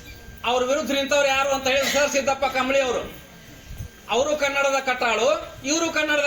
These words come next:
ಕಟ್ಟಾಳು. But ಆರಿಸಿ ಬಂದವ್ರು ಯಾರು ಅಂತ ಹೇಳಿದ್ರೆ ನಮ್ಮ ಅಂದಾನಪ್ಪ ದೊಡ್ಡಮೇಟಿ ಅವರು. ಆರಿಸಿ ಬಂದು ಮೊಟ್ಟ ಮೊದಲ ಬಾರಿಗೆ ಏನ್ ಮಾಡಿದ್ರು ಅಂತ ಹೇಳಿದ್ರೆ ಮೊ-, ಬಾಂಬೆ ಶಾಸನ ಸಭೆಗೆ ಎಂ ಎಲ್ ಎ ಆಗಿ ಹೋದ್ರು. ಅಲ್ಲಿ ಹೋಗಿ ಪ್ರಮಾಣ ವಚನ ಸ್ವೀಕಾರ ಮಾಡುವಾಗ ಮೊಟ್ಟ ಮೊದಲು ಮಾತನಾಡುವಾಗ ಎಲ್ಲರೂ ಏನ್ ಮಾಡಿದ್ರು ಅಂತ ಹೇಳಿದ್ರೆ ಹಿಂದಿ ಒಳಗೆ ಮಾತನಾಡಿದ್ರು.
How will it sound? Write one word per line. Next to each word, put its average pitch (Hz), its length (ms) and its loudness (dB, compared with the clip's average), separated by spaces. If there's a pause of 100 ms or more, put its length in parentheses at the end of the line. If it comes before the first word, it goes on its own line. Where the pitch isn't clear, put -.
ಕಟ್ಟಾಳು. 247 440 -2 (340)
But 240 180 0
ಆರಿಸಿ 269 300 -2
ಬಂದವ್ರು 277 300 2
ಯಾರು 269 220 2
ಅಂತ 240 120 -2
ಹೇಳಿದ್ರೆ 277 260 0
ನಮ್ಮ 262 160 0
ಅಂದಾನಪ್ಪ 262 400 0
ದೊಡ್ಡಮೇಟಿ 240 520 0
ಅವರು. - 380 -8 (760)
ಆರಿಸಿ 262 320 -2
ಬಂದು 277 220 0
ಮೊಟ್ಟ 269 220 0
ಮೊದಲ 269 220 2
ಬಾರಿಗೆ 262 300 2
ಏನ್ 277 140 2
ಮಾಡಿದ್ರು 254 260 2
ಅಂತ 240 120 0
ಹೇಳಿದ್ರೆ 269 240 2
ಮೊ-, 233 300 0
ಬಾಂಬೆ 262 680 0 (140)
ಶಾಸನ 254 320 0
ಸಭೆಗೆ 254 280 0
ಎಂ 262 240 0
ಎಲ್ 277 120 2
ಎ 277 40 0
ಆಗಿ 262 220 0
ಹೋದ್ರು. - 460 0 (920)
ಅಲ್ಲಿ 247 200 0
ಹೋಗಿ 294 240 2
ಪ್ರಮಾಣ 285 360 0
ವಚನ 277 220 0 (100)
ಸ್ವೀಕಾರ 294 400 0
ಮಾಡುವಾಗ 262 420 2 (140)
ಮೊಟ್ಟ 277 260 0
ಮೊದಲು 277 260 0
ಮಾತನಾಡುವಾಗ 254 680 2
ಎಲ್ಲರೂ 269 420 0
ಏನ್ 285 200 0
ಮಾಡಿದ್ರು 262 380 0
ಅಂತ 247 120 -2
ಹೇಳಿದ್ರೆ 254 300 0
ಹಿಂದಿ 285 180 -4
ಒಳಗೆ 285 220 2
ಮಾತನಾಡಿದ್ರು. 262 800 -2